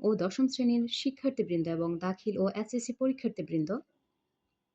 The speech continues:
তোমাদের ইংরেজি প্রথম পত্রের রাইটিং পার্টের একটি খুবই ইম্পর্ট্যান্ট এবং কমন টপিক হচ্ছে informal letters and emails। So,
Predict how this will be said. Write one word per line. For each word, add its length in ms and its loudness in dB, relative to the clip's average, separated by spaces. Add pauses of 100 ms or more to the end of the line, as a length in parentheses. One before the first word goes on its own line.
(720)
তোমাদের 340 6
ইংরেজি 300 6
প্রথম 340 2
পত্রের 480 0 (440)
রাইটিং 420 0
পার্টের 320 2
একটি 180 0
খুবই 320 2
ইম্পর্ট্যান্ট 720 2
এবং 160 0 (120)
কমন 280 2
টপিক 420 -2
হচ্ছে 300 -4 (1400)
informal 420 6
letters 460 2 (100)
and 240 0 (200)
emails। 420 0 (2500)
So, 180 2